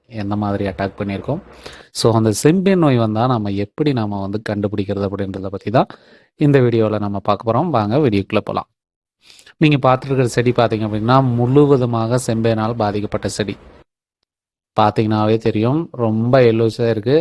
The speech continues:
அதே போல வந்து இலைகள், கீழே இருக்கிற இலைங்கள்லாம் ரொம்ப காஞ்சு போன மாதிரி டோட்டலா இருக்கு. பார்த்தீங்க அப்படின்னா,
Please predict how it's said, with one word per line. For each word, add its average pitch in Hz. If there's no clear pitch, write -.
அதே 113
போல 113
வந்து 110
இலைகள், 113
கீழே 113
இருக்கிற 110
இலைங்கள்லாம் 113
ரொம்ப 151
காஞ்சு 139
போன 127
மாதிரி 113
டோட்டலா 107
இருக்கு. 101
பார்த்தீங்க 113
அப்படின்னா, 117